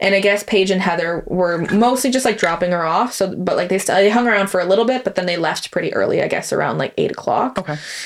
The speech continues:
Speaker 1: Um, Brooke was planning on sleeping over at a friend's house afterwards, so she brought an overnight bag with her.
Speaker 2: Okay.
Speaker 1: Um, so, yeah, so Brooke, uh, Brooke's sister and her cousin left between seven and eight.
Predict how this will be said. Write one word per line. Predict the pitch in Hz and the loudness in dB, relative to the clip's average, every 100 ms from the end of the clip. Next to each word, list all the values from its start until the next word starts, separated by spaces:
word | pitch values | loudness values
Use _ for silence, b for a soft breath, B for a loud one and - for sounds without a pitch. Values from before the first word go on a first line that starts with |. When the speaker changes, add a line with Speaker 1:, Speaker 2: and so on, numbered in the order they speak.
| B - | B -2
Speaker 1:
Um, | 180 175 170 | 0 0 -2
Brooke | - 208 220 220 | 0 2 2 2
was | 196 196 | 2 2
planning | 190 190 185 | 2 0 2
on | 175 | 0
sleeping | 175 185 175 170 | -2 -2 0 0
over | 160 165 | 0 0
at | 156 | -2
a | |
friend's | 160 - 185 180 180 - | -2 -2 -2 -2 -4 -4
house | 170 160 - | -4 -4 -6
afterwards, | 175 170 - 190 196 208 202 | -6 -6 -2 2 4 4 2
so | 190 | -2
she | 190 185 | 0 0
brought | 180 165 | 0 0
an | 165 | 0
overnight | 160 165 165 139 - | -2 -2 -2 -2 -2
bag | 104 98 - | -4 -4 -4
with | - - | -6 -4
her. | - - _ _ - - | -6 -6 _ _ -10 -6
Speaker 2:
Okay. | 175 127 - _ _ _ - B B B B B - 233 | -4 -4 -6 _ _ _ -20 B B B B B -6 0
Speaker 1:
Um, | 208 196 190 185 185 175 - _ _ _ _ _ _ _ _ _ _ _ 202 | 2 4 2 2 0 -2 -8 _ _ _ _ _ _ _ _ _ _ _ -2
so, | 220 | 2
yeah, | 202 - | 2 2
so | 202 202 | 0 2
Brooke, | 214 226 | 2 2
uh, | 196 202 - - 190 | 2 2 0 -2 0
Brooke's | 220 220 | 0 0
sister | 240 233 240 | -2 -2 0
and | 226 | 0
her | 233 | 0
cousin | 214 185 190 | 0 0 0
left | 180 - - | -2 -4 -6
between | 190 185 190 180 | -6 -2 0 0
seven | 196 190 208 | 2 2 2
and | 202 - | 0 0
eight. | 123 - - - | -2 -2 -2 -4